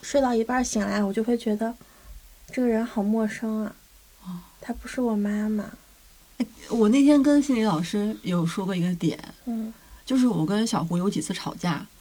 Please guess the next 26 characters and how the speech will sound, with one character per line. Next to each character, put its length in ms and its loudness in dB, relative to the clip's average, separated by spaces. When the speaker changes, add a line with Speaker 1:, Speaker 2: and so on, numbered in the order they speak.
Speaker 2:
是 160 0
因 100 6
为 120 2
小 160 -2
胡 140 -4
说 140 -2
的 80 0
话 140 0
跟 140 -2
我 40 -2
妈 160 -2
说 140 -6
的 20 -2
一 80 -2
模 160 -2
一 120 0
样。 180 -2
Speaker 1:
嗯。 180 -6
Speaker 2:
我 80 -4
当 180 6
时 140 2
跳 240 2
起 100 -4
来 160 -4
就 120 0
说 260 -4